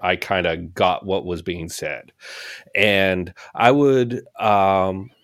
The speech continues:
and for a while, it was like every movie I saw was like, "Nah, I didn't like it."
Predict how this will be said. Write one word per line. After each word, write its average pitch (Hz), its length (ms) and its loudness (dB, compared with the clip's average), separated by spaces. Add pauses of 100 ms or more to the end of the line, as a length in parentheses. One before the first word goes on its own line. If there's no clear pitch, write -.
and 120 360 0 (1040)
for 170 140 6
a 147 60 4
while, 143 1000 0
it 127 80 0
was 120 100 0
like 123 160 0
every 143 240 2
movie 156 240 2
I 135 80 4
saw 170 220 2
was 127 120 0
like, 101 240 0
"Nah, 196 420 0 (100)
I 160 80 -6
didn't 151 220 0
like 95 240 0
it." 82 160 -6